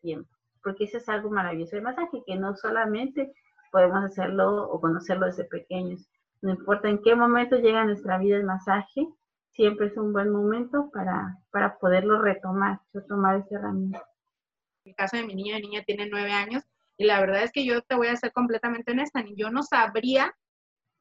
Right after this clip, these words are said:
Speaker 2: cómo hacerle masaje. <laughs> O sea, así, ¿cómo empiezas con ella? Porque sí, e-, e-, ella es muy alta, aparte, este,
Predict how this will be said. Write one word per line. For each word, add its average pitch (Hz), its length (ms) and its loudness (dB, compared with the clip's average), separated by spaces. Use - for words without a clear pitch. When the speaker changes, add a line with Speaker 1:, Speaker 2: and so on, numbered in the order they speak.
Speaker 2:
cómo 214 200 0
hacerle 277 400 4
masaje. 269 520 4
<laughs> 359 560 2
O 277 80 6
sea, 285 120 8
así, 294 160 2
¿cómo 320 220 0
empiezas 349 520 0
con 302 160 -2
ella? 311 140 0
Porque 269 280 0
sí, 370 240 2
e-, 262 300 4
e-, 269 240 4
ella 302 240 2
es 294 120 4
muy 285 280 2
alta, 277 560 2
aparte, 226 400 -4
este, 185 320 -12